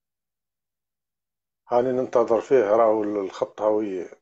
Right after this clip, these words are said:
يبدو ربما يكون عنده مشكل في الخط، ربما ال-، الانترنت عنده ضعيفة،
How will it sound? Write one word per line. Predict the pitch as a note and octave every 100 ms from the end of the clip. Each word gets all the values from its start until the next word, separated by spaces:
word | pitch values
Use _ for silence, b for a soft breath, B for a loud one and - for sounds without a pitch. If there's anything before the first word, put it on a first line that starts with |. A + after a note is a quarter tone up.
| _ _ _ _ _ _ _ _ _ _ _ -
يبدو | A2+ A#2 D3 D3+
ربما | B2+ C3+ C3+ C#3+
يكون | - C3
عنده | B2 A#2+ B2
مشكل | B2+ - B2+
في | -
الخط، | A2 - C3 -
ربما | A#2 G#2 G#2+ A2
ال-، | A2 A2 A#2
الانترنت | B2 G#2+ A2+ B2+ A#2
عنده | A#2 A#2 A#2+
ضعيفة، | A2+ A2+ F#2+ G2+